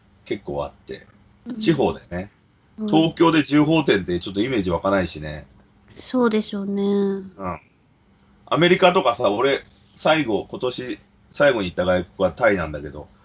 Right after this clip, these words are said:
Speaker 1: タイの、あの、ヤワラートっていう中華街の先に銃砲店が結構あって、
Speaker 2: へえ。
Speaker 1: 銃がバンバン売られた、売られてるんだけど、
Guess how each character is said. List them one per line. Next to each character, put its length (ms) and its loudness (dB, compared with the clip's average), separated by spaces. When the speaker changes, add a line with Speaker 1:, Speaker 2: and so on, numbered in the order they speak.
Speaker 1:
タ 200 6
イ 60 0
の、 260 -6
あ 40 -10
の、 540 -12
ヤ 140 0
ワ 100 8
ラ 160 6
ー 20 -10
ト 120 -6
っ 60 -14
て 120 -14
い 40 -10
う 40 -12
中 220 -10
華 160 2
街 220 2
の 120 -12
先 360 -12
に 320 -10
銃 240 -6
砲 200 -2
店 180 -8
が 80 -12
結 200 -8
構 180 -2
あ 40 -4
っ 40 -14
て、 440 -6
Speaker 2:
へ 100 -6
え。 40 -2
Speaker 1:
銃 200 6
が 120 4
バ 180 4
ン 40 -6
バ 100 -8
ン 20 -2
売 60 -4
ら 120 2
れ 100 -4
た、 200 -8
売 100 -6
ら 100 2
れ 80 -4
て 80 -2
る 100 0
ん 20 -10
だ 100 -8
け 80 -12
ど、 340 -2